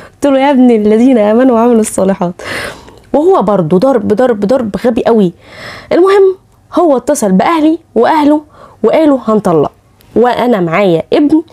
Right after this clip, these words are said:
هي مش فكره كده، هي فكره ان كل الناس مغلطاني. طب ما انا اتصرف ازاي معاه؟ والله عملت كل حاجه حرفيًا،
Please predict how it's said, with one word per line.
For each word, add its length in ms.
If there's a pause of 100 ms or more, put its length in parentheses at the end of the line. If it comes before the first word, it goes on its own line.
(320)
هي 260
مش 180
فكره 300 (140)
كده، 300
هي 280
فكره 320 (100)
ان 240
كل 220
الناس 480
مغلطاني. 640 (300)
طب 120
ما 140
انا 100
اتصرف 400
ازاي 300
معاه؟ 300 (300)
والله 360
عملت 320
كل 280
حاجه 300
حرفيًا، 580